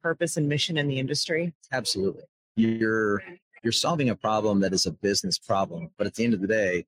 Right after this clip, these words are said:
Speaker 2: the business doesn't exist unless you're delivering to the consumer, or, or maybe have, have step back, your customer, because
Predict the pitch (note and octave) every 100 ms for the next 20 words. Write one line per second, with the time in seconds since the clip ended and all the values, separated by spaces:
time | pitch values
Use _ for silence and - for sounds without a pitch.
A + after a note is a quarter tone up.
0 | _ F2+ C3+ G#2+ - G#2 F#2 F2 - A2+
1 | F#2+ F#2+ G2 - F#2 F2+ G2+ - F2 -
2 | G#2 F#2 - F#2 - F#2+ D#2 _ _ _
3 | _ _ - D2+ D#2+ - F2+ F2 D#2+ _
4 | _ _ F#2+ F#2 E2+ - G2+ - G#2 F#2
5 | F2 - F2 - D2+ - A2 - D2 -
6 | _ _ _ _ G2 A2+ G#2 G2 F2 -